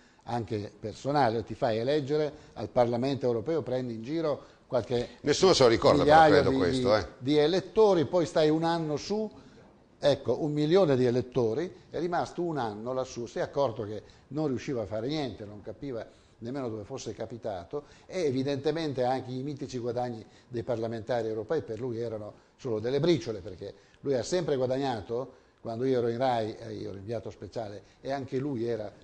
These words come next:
Speaker 1: più o meno a quel livello lì, ma lui aveva un contratto ad personam. Cosa vuol dire? Che io avevo il, il, lo stipendio sindacale, lui prendeva dodici volte l-, lo stipendio sindacale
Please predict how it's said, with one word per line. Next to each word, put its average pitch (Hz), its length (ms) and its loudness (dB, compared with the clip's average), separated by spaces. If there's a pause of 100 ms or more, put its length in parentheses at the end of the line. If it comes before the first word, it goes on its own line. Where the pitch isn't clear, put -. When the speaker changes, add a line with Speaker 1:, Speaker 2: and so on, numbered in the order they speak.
Speaker 1:
più 127 140 -2
o 113 40 -2
meno 117 380 -4 (220)
a 101 100 -14
quel 120 220 -2
livello 131 400 0
lì, 156 180 -2
ma 147 100 -6
lui 151 180 -4
aveva 147 220 -2
un 156 120 -10
contratto 139 680 -8 (120)
ad 135 240 -6
personam. 107 640 -6
Cosa 123 180 -6
vuol 143 140 -4
dire? 131 260 -4 (300)
Che - 80 -10
io 170 100 0
avevo 139 220 2
il, 120 140 -2
il, 117 440 -6
lo 113 80 -8
stipendio 117 600 -8 (100)
sindacale, 107 880 -6 (360)
lui 175 160 0
prendeva 160 480 2
dodici 151 480 -2
volte 117 640 -4
l-, 113 360 -8
lo 123 120 -8
stipendio 104 460 -12
sindacale 92 600 -16